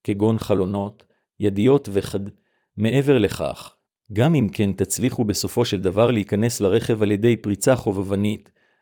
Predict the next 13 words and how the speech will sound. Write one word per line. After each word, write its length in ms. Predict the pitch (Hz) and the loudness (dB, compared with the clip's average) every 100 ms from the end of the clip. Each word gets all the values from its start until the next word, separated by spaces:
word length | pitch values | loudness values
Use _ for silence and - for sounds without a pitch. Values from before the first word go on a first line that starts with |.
| _ | _
עדיין 380 | 104 98 127 147 | -4 2 2 4
יהיה 160 | 127 120 | 4 4
עליכם 380 | 98 - 113 104 | 4 0 0 0
לשחזר 540 | 90 110 - 110 127 | -2 -6 -2 0 0
את 100 | 120 | 0
המפתח 440 | 98 87 - 123 - | -2 -2 2 2 2
שאבד. 440 | 98 87 95 90 90 - _ _ - | 0 2 2 0 -2 -16 _ _ -6
אז 140 | 95 | -2
מה 160 | 113 131 | 0 0
עשיתם 480 | 117 113 - 92 92 | 0 -4 -2 -2 -2
בזה? 320 | 92 95 135 - _ _ _ _ _ _ _ _ _ | -2 -2 -4 -10 _ _ _ _ _ _ _ _ _
כלום 280 | - 127 139 | 0 2 2
כמובן, 680 | - 107 104 90 95 95 | 0 0 0 0 -2 -2